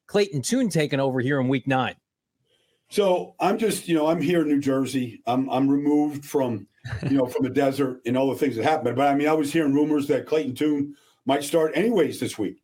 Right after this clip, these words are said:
Speaker 2: just to
Speaker 1: Hmm.
Speaker 2: maybe spark the t-, I mean, I'd heard that, but obviously the news of Kirk Cousins,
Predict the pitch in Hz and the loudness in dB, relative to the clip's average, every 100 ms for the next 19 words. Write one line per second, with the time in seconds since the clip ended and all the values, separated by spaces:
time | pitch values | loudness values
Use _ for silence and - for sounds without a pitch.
0 | _ _ _ - 151 147 147 143 143 127 | _ _ _ -4 -2 0 0 0 0 -2
1 | 151 147 147 131 - 143 135 143 151 135 | 0 0 0 -6 -4 -2 0 2 2 2
2 | 175 147 131 120 139 _ _ _ _ - | 0 2 0 0 -6 _ _ _ _ 0
3 | 170 202 180 - 160 139 143 151 143 117 | 2 2 -2 -2 0 2 2 2 0 -4
4 | - 131 - 131 117 104 - | -4 -4 0 -2 -2 -6 -10